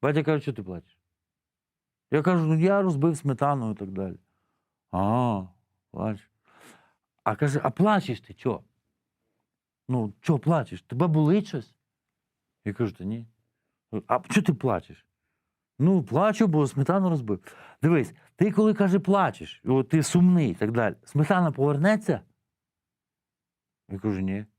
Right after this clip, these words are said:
"То чого ти плачеш? На тобі три рубля опять, іди купи см-, с-, сметану". "А, бо ти мене накажеш".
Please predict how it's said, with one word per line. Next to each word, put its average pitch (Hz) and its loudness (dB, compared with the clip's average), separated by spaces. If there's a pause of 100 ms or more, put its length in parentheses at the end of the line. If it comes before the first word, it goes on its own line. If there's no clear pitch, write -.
(400)
"То 180 2
чого 214 2
ти 214 2
плачеш? 226 -2 (1600)
На 170 4
тобі 196 2
три 208 2
рубля 196 4
опять, 202 0
іди 156 2
купи 175 -2
см-, 156 -2 (180)
с-, 131 -16
сметану". 127 -4 (300)
"А, 170 2
бо 147 0
ти 214 2
мене 202 2
накажеш". 147 0